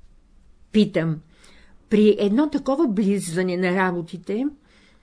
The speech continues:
какво можете да придобиете? Този пример за яденето е само за сравнение, да видите какво представя придобивката. Като дойдете до съвършената астрология,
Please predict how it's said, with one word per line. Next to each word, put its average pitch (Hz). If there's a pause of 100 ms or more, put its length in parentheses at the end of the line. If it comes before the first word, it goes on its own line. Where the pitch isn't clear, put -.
(160)
какво 294
можете 214
да 247
придобиете? 214 (1000)
Този 190
пример 208
за 170
яденето 185 (640)
е 196
само 226
за 190
сравнение, 180 (640)
да 170
видите 180 (420)
какво 202
представя 208 (260)
придобивката. 185 (1300)
Като 190
дойдете 247
до 185
съвършената 196
астрология, 165